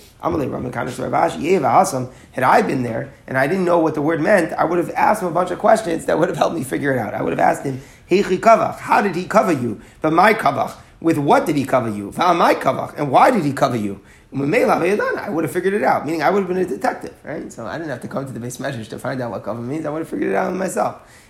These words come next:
The Yizar Milsli Sir Amalei. Levi didn't do this because he thought the person was telling him a confession about something like, you know, bad relations and Isser relationship. He thought he was describing, like, a, a forbidden relationship. So he didn't want to get into the details. That was the point. So he didn't want to ask the guy, you know, with what was the kava and how was the kava, so on and so forth. So that's why Levi came and asked in the base medrash.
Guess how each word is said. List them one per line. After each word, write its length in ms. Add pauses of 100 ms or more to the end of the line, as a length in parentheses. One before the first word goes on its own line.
(120)
The 120
Yizar 380
Milsli 300
Sir 160
Amalei. 420
Levi 220
didn't 240
do 100
this 140
because 120
he 80
thought 220
the 80
person 300
was 100
telling 300
him 240 (340)
a 80
confession 540
about 200
something 360
like, 200
you 60
know, 100
bad 280
relations 520
and 200
Isser 320
relationship. 480
He 100
thought 180
he 60
was 120
describing, 500
like, 180
a, 260
a 40
forbidden 320
relationship. 500
So 80
he 60
didn't 160
want 140
to 40
get 140
into 180
the 60
details. 420
That 80
was 140
the 40
point. 320
So 400
he 40
didn't 160
want 220
to 60
ask 220
the 80
guy, 380
you 80
know, 100
with 160
what 240
was 140
the 80
kava 300
and 180
how 180
was 140
the 80
kava, 280
so 140
on 80
and 80
so 140
forth. 240
So 80
that's 160
why 100
Levi 280
came 200
and 100
asked 200
in 80
the 40
base 180
medrash. 360